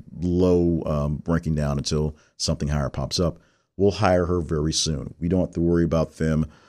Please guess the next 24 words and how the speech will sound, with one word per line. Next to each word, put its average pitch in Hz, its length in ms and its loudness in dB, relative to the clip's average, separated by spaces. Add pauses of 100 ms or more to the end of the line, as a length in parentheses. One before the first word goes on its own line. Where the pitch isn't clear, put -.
(180)
losing 80 280 0
any 71 120 -4
money 101 400 4
or 80 320 -2
lo-, 85 240 0
worry 82 180 0
about 78 260 -2
Joe 82 520 0
without 80 320 0
his 80 180 -2
supply 80 400 -2
being 80 140 -2
able 76 100 -2
to 78 60 -2
make 76 160 -4
any 78 80 -2
money 73 240 -2
for - 180 -12
the - 80 -8
family. 73 420 -2 (320)
They 95 240 4
will 92 200 4
be 80 180 0
fine. 67 380 -6